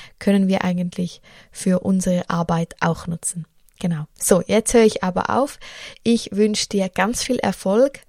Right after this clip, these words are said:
Mache unbedingt deinen Plan. Schreibe unbedingt deine Personen auf, die du im nächsten Monat kontaktieren möchtest.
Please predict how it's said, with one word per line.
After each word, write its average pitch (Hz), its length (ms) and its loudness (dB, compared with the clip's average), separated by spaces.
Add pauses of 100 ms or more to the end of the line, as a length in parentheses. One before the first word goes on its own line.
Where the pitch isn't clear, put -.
Mache 185 400 -2
unbedingt 196 400 -2
deinen 190 260 0
Plan. 220 480 2 (320)
Schreibe 196 380 0
unbedingt 208 420 -2
deine 190 160 2
Personen 202 420 0
auf, 190 300 -2
die 190 140 -2
du 196 100 -2
im 214 160 -4
nächsten 185 480 -4
Monat 180 340 -4
kontaktieren 180 680 -4
möchtest. - 480 -8